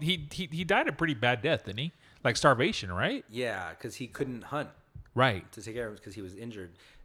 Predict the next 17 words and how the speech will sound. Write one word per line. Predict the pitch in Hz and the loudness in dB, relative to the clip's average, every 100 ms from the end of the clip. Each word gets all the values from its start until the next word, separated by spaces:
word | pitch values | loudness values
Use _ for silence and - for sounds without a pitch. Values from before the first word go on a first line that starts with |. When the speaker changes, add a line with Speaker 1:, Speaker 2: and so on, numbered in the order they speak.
| 123 | -4
Speaker 2:
Didn't, | 139 190 - - 131 | 0 0 -2 -16 -6
didn't | 202 262 226 | -6 -6 -12
he, | 185 202 190 180 | -12 -10 -10 -8
um, | 151 143 123 98 92 _ _ _ _ _ _ _ _ _ _ _ _ _ | -6 -6 -6 -12 -16 _ _ _ _ _ _ _ _ _ _ _ _ _
now, | 131 156 147 - - - | -4 0 0 -4 -14 -8
okay. | 147 139 95 85 _ _ _ _ _ _ _ _ _ _ - | -8 -4 -6 -8 _ _ _ _ _ _ _ _ _ _ -6
Obviously, | 107 127 131 120 | -2 -2 -2 -4
I | |
watched | 107 98 - | -2 -4 -6
the | 95 | -12
movie, | 92 92 | -12 -12
but | 90 | -14
how, | - - _ - _ - | -16 -18 _ -20 _ -8
did | 131 | -4
he | 190 | 0
have | 196 | -2
journals | 113 120 147 175 190 - | -2 -4 -2 -4 -8 -12